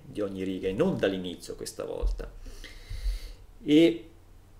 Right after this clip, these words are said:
il dollaro, attenzione, non viene messo davanti, ma viene messo alla fine dell'espressione regolare.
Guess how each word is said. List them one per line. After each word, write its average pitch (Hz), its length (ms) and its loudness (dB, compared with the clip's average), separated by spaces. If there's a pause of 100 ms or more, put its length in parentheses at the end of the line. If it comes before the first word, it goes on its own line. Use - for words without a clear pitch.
(640)
il 151 200 2
dollaro, 165 840 10 (200)
attenzione, 139 580 -2
non 143 200 0
viene 135 260 4
messo - 680 2
davanti, - 880 -2 (1300)
ma 123 220 2
viene 143 260 4
messo 135 680 2 (1040)
alla 113 180 2
fine 185 320 0
dell'espressione 101 640 -2
regolare. 98 520 -2